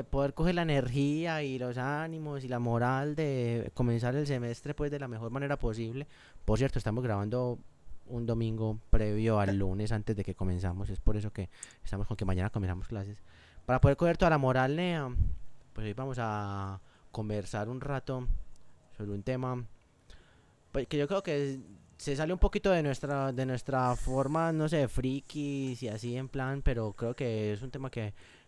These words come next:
que le interesa a toda la humanidad, o bueno,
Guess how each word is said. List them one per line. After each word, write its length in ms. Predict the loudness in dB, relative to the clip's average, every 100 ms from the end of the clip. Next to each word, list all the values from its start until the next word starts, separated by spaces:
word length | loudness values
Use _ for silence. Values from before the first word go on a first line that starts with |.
| _ _ -20 -16 -16 -16 -18 -8
que 80 | -4
le 60 |
interesa 280 | -2 0 2
a 40 | 2
toda 180 | 0
la 80 | -2
humanidad, 580 | -2 -4 -2 -2 0 2
o 60 | 0
bueno, 360 | -2 -4 -6